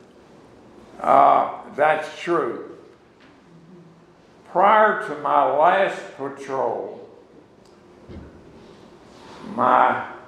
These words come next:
niece died while at camp, and I wanted to go home to be with my family, and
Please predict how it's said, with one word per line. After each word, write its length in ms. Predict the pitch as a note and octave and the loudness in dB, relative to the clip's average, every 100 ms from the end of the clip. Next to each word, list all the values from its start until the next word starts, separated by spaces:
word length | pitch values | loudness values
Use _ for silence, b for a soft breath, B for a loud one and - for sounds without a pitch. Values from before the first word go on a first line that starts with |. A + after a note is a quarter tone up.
| - | -20
niece 840 | G#2+ A#2+ E3 F3 F3+ - - - - - G#2+ | -14 -8 -2 0 -2 -4 -10 -14 -18 -20 -8
died 680 | A#2 C3 C3 C3 C3 - G#2 | 0 4 4 4 0 -4 -4
while 400 | A2+ B2+ A#2 A#2 | 0 2 2 -2
at 180 | A#2 - | -6 -12
camp, 420 | C3+ B2 A2 F2+ - - - - - - - - - - - | -8 -8 -8 -10 -16 -20 -20 -20 -20 -20 -20 -20 -20 -20 -10
and 460 | A#2+ C3+ C#3 C3 - - - - - - - - | -6 -4 -4 -8 -14 -20 -20 -20 -20 -20 -8 0
I 260 | C3 E3 F3 D#3+ | 4 6 4 2
wanted 360 | D#3+ D#3 D3 G#2 | -2 -4 -8 -8
to 460 | C3 C3 A2+ - - - - - G2+ | -6 -4 -6 -10 -16 -20 -20 -20 -2
go 340 | B2+ D3+ D3+ | 6 6 6
home 480 | B2+ D3 D#3 - - | 4 2 2 -2 -8
to 100 | B2+ | -12
be 320 | A#2+ C#3 D3 | -8 -6 -6
with 320 | C#3+ C#3 C#3 C3 | -4 -6 -8 -8
my 260 | B2+ B2+ | -4 -4
family, 760 | A#2 - D3 F3+ F3 C3+ B2 C#3+ - - - B B B - - - _ - - - - - - - - - | -6 -6 -6 -4 -8 -10 -10 -12 -16 -20 -20 B B B -20 -20 -20 _ -20 -20 -20 -20 -20 -20 -20 -20 -8
and 640 | A#2+ C#3+ D3 C#3+ C#3 | -2 0 0 -2 -6